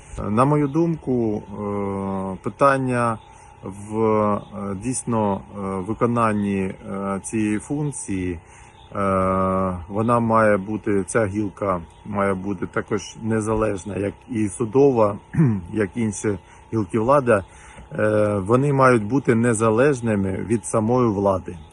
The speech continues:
але вони ду-, мають бути залежними, підконтрольними, е, єдиному джерелу влади в Україні, народу. Е, ми знаємо, що,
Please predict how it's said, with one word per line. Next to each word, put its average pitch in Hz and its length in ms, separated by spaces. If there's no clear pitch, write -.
але 113 300
вони 120 280
ду-, 113 200
мають 113 380
бути 101 380
залежними, 113 600
підконтрольними, 110 1040
е, 98 540
єдиному 117 600
джерелу 107 720
влади 117 840
в 107 120
Україні, 110 720
народу. 90 460
Е, 98 160
ми 110 160
знаємо, 113 440
що, 98 580